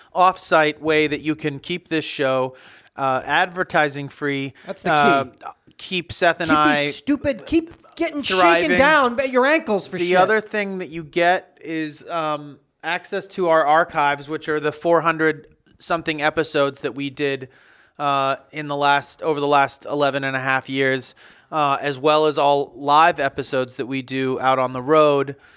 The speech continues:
Speaker 1: uh, in front of listeners, um, in other places, towns, cities.
Speaker 2: Yes.
Speaker 1: Um,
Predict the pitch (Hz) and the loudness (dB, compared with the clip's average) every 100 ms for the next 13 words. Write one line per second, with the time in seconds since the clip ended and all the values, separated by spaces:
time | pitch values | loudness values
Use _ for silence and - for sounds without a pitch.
0 | _ - 135 131 113 135 127 - 135 120 | _ -6 -2 -2 -2 -8 -10 -4 -2 -2
1 | 131 131 127 123 - 127 139 - 127 123 | -2 -2 -2 -4 -14 -6 -6 -4 -8 -8
2 | 123 117 - - 135 123 120 120 - - | -8 -10 -14 -6 -4 -2 -4 -10 -16 -14
3 | 131 127 120 127 135 123 - 139 120 - | -12 -12 -10 -4 -2 -2 -4 -4 -4 -4
4 | 120 117 - - 139 120 117 113 - 120 | -10 -12 -14 -8 -2 -2 -2 -8 -10 -8
5 | 117 110 143 123 160 156 147 135 | -8 -8 -8 -2 2 2 2 -4